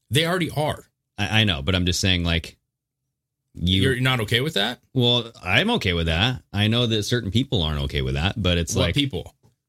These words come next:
Speaker 1: I, 'cause my thing is, is, like, it
Speaker 2: I know
Speaker 1: opens
Speaker 2: you've
Speaker 1: up
Speaker 2: come out against that. You don't like it when
Speaker 1: I,
Speaker 2: pe-
Speaker 1: no, I think what
Speaker 2: like
Speaker 1: the
Speaker 2: the
Speaker 1: problem
Speaker 2: Gabby
Speaker 1: is,
Speaker 2: Petito
Speaker 1: is
Speaker 2: stuff.
Speaker 1: yeah, I think the problem is not sharing the inform-, I, I,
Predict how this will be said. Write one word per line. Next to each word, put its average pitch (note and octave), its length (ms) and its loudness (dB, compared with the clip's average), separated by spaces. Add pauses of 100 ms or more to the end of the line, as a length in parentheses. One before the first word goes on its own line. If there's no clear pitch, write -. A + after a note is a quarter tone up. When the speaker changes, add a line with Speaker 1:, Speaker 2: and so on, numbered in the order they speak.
(200)
Speaker 1:
I, C#3 300 2
'cause D#3+ 160 0
my E3+ 160 2
thing G3 200 0
is, D#3 120 -2
is, C#3+ 60 -2
like, A#2+ 220 0
it A2 260 -4
Speaker 2:
I A2+ 80 4
know B2+ 80 2
Speaker 1:
opens A#2 140 2
Speaker 2:
you've C3+ 120 0
Speaker 1:
up G2+ 60 -8
Speaker 2:
come A#2 160 2
out F2+ 220 0
against D#2+ 560 -2
that. F#2 220 0
You F#2+ 100 0
don't G2 180 -2
like F#2+ 200 0
it F#2 100 0
when F#2 100 0
Speaker 1:
I, E3+ 140 2
Speaker 2:
pe- D#3+ 80 -6
Speaker 1:
no, G3+ 120 2
I D#3 100 0
think F3 240 -2
what F3 160 0
Speaker 2:
like C#3+ 100 0
Speaker 1:
the C3 40 -4
Speaker 2:
the G2 60 2
Speaker 1:
problem G2 260 2
Speaker 2:
Gabby B2+ 100 0
Speaker 1:
is, A2+ 100 -2
Speaker 2:
Petito G#2+ 320 2
Speaker 1:
is G#2+ 60 -4 (120)
Speaker 2:
stuff. - 220 -2
Speaker 1:
yeah, B2 160 0
I B2 40 2
think C3+ 220 0
the C3+ 160 -2
problem D3 300 -2
is A2 100 0
not A#2 240 0
sharing A#2+ 420 0
the G2+ 80 0
inform-, G2 220 -6
I, E2+ 140 -6
I, - 220 -8